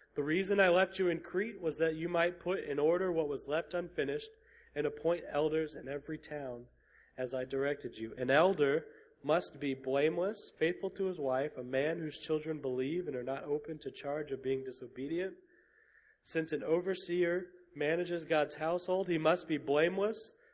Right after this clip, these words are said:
not overbearing, not quick-tempered, not given to drunkenness, not violent, not pursuing dishonest gain.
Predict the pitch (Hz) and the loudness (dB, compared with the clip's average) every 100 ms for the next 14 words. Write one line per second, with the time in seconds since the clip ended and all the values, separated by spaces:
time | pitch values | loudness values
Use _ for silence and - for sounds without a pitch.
0 | _ - 147 160 180 180 151 160 170 180 | _ -6 -2 2 2 0 4 8 8 6
1 | 151 165 208 - 190 180 - 165 160 175 | 4 4 4 0 -2 -2 -2 -2 0 -2
2 | 185 - _ _ _ 151 170 180 185 165 | -2 -6 _ _ _ 0 0 0 -4 -4
3 | - 147 147 156 - 170 170 170 160 147 | -6 -2 0 0 0 0 2 0 2 0
4 | 123 - 151 180 196 196 165 139 - 135 | 0 0 2 4 2 -2 -2 -4 -4 -6
5 | - 175 175 160 160 156 151 135 147 170 | -2 -2 0 -2 0 0 0 0 2 4
6 | 180 196 | 2 -2